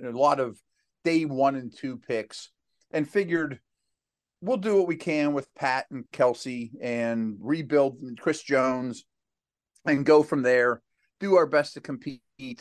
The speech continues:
But we're really thinking about two thousand twenty-three and beyond with their offseason a year ago." Well, when you have the best player on the planet, and frankly, I think the best quarterback I've ever seen, and you get some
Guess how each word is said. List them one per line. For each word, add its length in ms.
But 120
we're 200
really 260
thinking 360
about 400
two 160
thousand 400
twenty-three 600
and 120
beyond 560
with 280
their 300
offseason 920
a 80
year 280
ago." 180
Well, 280
when 180
you 60
have 180
the 80
best 260
player 240
on 120
the 40
planet, 560
and 380
frankly, 440
I 80
think 200
the 80
best 180
quarterback 480
I've 140
ever 220
seen, 480
and 400
you 80
get 220
some 180